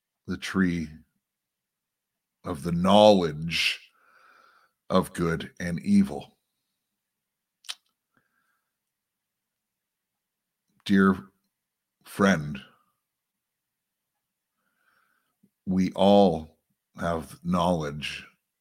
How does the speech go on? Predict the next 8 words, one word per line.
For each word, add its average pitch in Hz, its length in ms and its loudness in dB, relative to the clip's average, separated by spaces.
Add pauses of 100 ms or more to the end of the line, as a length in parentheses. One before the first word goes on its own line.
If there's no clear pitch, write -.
(460)
of 80 160 -10
good 80 180 -8
and 78 160 -8
evil. 85 420 -8 (1400)
We 92 320 2
all, 95 640 4 (800)
in 90 240 0
walking 87 640 -2